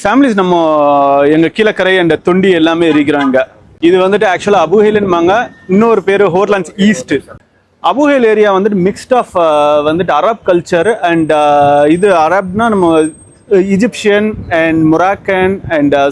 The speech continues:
சுடானி, அதுக்கப்புறம் நம்ம தமிழ் கம்யூனிட்டி பிளஸ் வந்துட்டு கேரளைட்ஸ், இது மூணுமே மிக்ஸ்டா தான் இருக்கிறாங்க. பிளஸ் பாகிஸ்தானி எல்லாருமே ஒரு மிக்ஸ்ட் ஃபேமிலியா தான் இருக்கிறோம். இது நம்ம ஒரு இன்னொரு நம்ம ஒரு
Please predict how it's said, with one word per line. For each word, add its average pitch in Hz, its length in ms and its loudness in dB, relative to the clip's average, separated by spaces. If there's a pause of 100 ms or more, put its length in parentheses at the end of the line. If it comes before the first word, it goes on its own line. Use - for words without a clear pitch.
சுடானி, 175 640 -2 (300)
அதுக்கப்புறம் 196 500 -2
நம்ம 196 260 0
தமிழ் 208 300 -2
கம்யூனிட்டி 185 720 -2
பிளஸ் 220 260 -2
வந்துட்டு 202 380 -2
கேரளைட்ஸ், 180 640 -4 (120)
இது 175 160 0
மூணுமே 226 440 2
மிக்ஸ்டா 240 340 -2
தான் 208 160 0
இருக்கிறாங்க. 160 500 -2 (560)
பிளஸ் 233 200 -2
பாகிஸ்தானி 208 480 -2
எல்லாருமே 202 420 0
ஒரு 175 140 0
மிக்ஸ்ட் - 320 -6
ஃபேமிலியா 180 320 0
தான் 180 100 0
இருக்கிறோம். 147 400 -4 (300)
இது 196 260 0
நம்ம 185 320 0
ஒரு 139 920 0
இன்னொரு 196 380 2
நம்ம 165 220 0
ஒரு 147 200 0